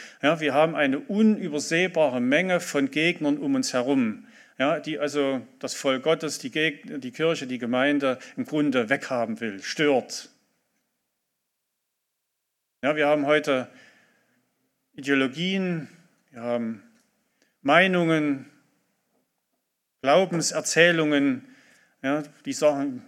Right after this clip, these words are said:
"Wir können euch nicht gebrauchen, wir wollen, dass ihr weg seid." Eine unüberschaubare, äh, Menge von Gegnern. Und wir schauen auf uns. Wir sind wenige. Kann das gehen?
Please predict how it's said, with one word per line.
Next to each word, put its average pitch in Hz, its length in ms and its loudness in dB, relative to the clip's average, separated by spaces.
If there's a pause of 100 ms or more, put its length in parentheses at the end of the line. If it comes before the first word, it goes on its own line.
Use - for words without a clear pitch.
"Wir 139 120 -6
können 147 180 -2
euch 143 100 0
nicht 143 140 -6
gebrauchen, 147 400 4
wir 131 100 0
wollen, 135 160 0
dass 127 160 -8
ihr 113 100 -8
weg 107 140 -12
seid." - 380 -18 (100)
Eine 156 140 -12
unüberschaubare, 131 880 -2 (1300)
äh, 117 80 -10
Menge 135 600 2 (320)
von - 280 -10
Gegnern. 107 420 -14 (2500)
Und 170 80 0
wir 190 80 4
schauen 190 260 6
auf - 100 -2
uns. 208 600 2 (1120)
Wir 139 80 -10
sind 120 160 -8
wenige. 151 460 4 (2000)
Kann 120 140 -12
das 113 160 -10
gehen? 160 340 -4